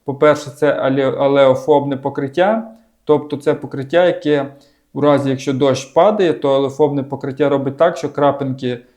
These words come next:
тут збираються і вони відразу стікають. Тут алеофобного покриття немає, тому всі крапинки, які будуть, е, зупинятися на цьому склі, вони так і будуть, е, висіти.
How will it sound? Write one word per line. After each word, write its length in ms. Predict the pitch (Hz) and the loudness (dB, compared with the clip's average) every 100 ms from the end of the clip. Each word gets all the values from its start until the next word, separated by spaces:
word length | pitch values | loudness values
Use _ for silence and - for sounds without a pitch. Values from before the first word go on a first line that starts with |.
| _ | _
тут 140 | - 131 | -6 -4
збираються 460 | 131 143 180 175 | 0 2 2 0
і 20 | 143 | -6
вони 180 | 143 | -2
відразу 400 | 147 139 143 139 | -2 0 0 0
стікають. 580 | 127 - 135 139 117 110 - _ _ _ - | -4 -8 -4 0 0 0 -10 _ _ _ -6
Тут 200 | 185 185 | -2 2
алеофобного 680 | 156 143 135 165 156 156 147 | 2 2 0 0 0 0 -2
покриття 760 | 151 - 131 - 151 147 139 131 | -4 -6 -8 0 2 2 -2 -8
немає, 500 | 139 156 196 214 185 | -6 -2 0 0 -2
тому 400 | - 143 156 147 | -4 -4 -2 -4
всі 220 | - 147 | -4 -6
крапинки, 540 | 147 151 143 170 131 | 0 0 0 -4 -6
які 220 | 131 131 127 | -6 -4 -4
будуть, 420 | 131 135 131 - _ _ _ _ | -4 -4 -4 -8 _ _ _ _
е, 140 | 135 123 | -6 -6
зупинятися 600 | 127 131 143 135 131 131 | -6 -4 -2 0 0 -2
на 100 | 127 | -6
цьому 280 | 127 135 131 | -4 -4 -4
склі, 440 | 131 - 151 202 | -8 -6 -2 -2
вони 200 | 185 156 | -2 -4
так 300 | 151 151 147 | 0 -2 -2
і 40 | 139 | -4
будуть, 460 | 147 151 147 147 | -2 -2 -2 -6
е, 360 | 127 127 127 123 | -8 -6 -6 -8
висіти. 520 | 127 - 151 - - | -10 -4 -4 -6 -12